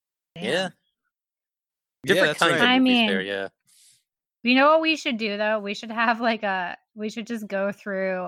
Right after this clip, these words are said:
Speaker 1: and have an episode where we just talk about the thing from each of these movies. Like, find one thing from each of these movies that did not age well.
Speaker 3: <laughs>
Speaker 2: You could probably do it, yeah.
Speaker 3: It's a Hoosiers
Speaker 1: We
Speaker 3: entire
Speaker 1: definitely
Speaker 3: movie.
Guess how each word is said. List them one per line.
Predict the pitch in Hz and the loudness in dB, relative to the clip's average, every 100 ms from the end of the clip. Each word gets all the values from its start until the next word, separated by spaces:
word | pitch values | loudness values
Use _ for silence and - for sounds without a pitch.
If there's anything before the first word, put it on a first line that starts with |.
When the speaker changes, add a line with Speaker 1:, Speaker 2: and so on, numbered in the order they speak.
| - | -8
Speaker 1:
and | 196 | -6
have | 190 185 | -4 -4
an | 190 | -4
episode | 180 185 202 185 | -6 -6 -6 -4
where | 180 | -4
we | 180 | -4
just | 180 196 | -6 -6
talk | - 208 | -2 -2
about | 190 185 - | 0 -2 -2
the | |
thing | - 208 196 208 | -4 -2 0 0
from | 220 | 0
each | 196 185 196 | -2 -4 -2
of | |
these | 190 185 | 0 0
movies. | 175 175 175 175 165 | 0 0 0 -2 -2
Like, | 180 | -4
find | - 247 254 220 196 | 0 2 4 2 4
one | 220 226 233 | 4 6 6
thing | 226 214 196 | 4 0 0
from | 202 202 | -2 -4
each | 202 | -2
of | 208 | -2
these | 196 | 0
movies | 185 180 180 170 | 0 -2 -4 -4
that | 180 | -6
did | 185 180 | -4 -4
not | 175 175 | -2 -4
age | 175 170 165 | -4 -6 -6
well. | 156 170 196 - _ _ - | -6 -4 -6 -10 _ _ -14
Speaker 3:
<laughs> | - - 107 104 92 - - - - _ | -14 -10 -12 -12 -14 -16 -18 -20 -20 _
Speaker 2:
You | - | -20
could | - | -2
probably | 135 220 120 | 2 4 4
do | 120 147 | 4 4
it, | 107 | 4
yeah. | 95 131 | 4 4
Speaker 3:
It's | 127 | 4
a | 127 | 0
Hoosiers | 143 147 139 147 135 | 2 2 2 0 4
Speaker 1:
We | 262 | 4
Speaker 3:
entire | 214 - | 4 4
Speaker 1:
definitely | 269 349 339 294 269 | 4 6 4 2 4
Speaker 3:
movie. | 240 - | 2 0